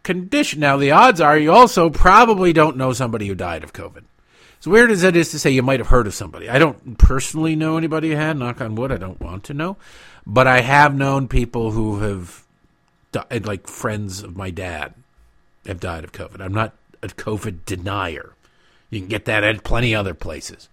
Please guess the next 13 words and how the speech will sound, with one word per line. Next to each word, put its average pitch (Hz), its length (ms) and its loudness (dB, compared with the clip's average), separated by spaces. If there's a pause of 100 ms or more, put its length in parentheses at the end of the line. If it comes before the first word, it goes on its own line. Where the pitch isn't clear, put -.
(500)
but 90 240 -12
not 101 280 -4
here. 90 280 -8 (160)
But 120 280 0 (1500)
it 143 220 6
is, 127 600 0
uh, 120 420 2 (840)
when 147 260 2
you 151 160 4
make 156 600 -2 (720)
ridiculous, 139 1160 -2 (640)
unprovable, 139 1000 0
unfounded, 123 1120 -2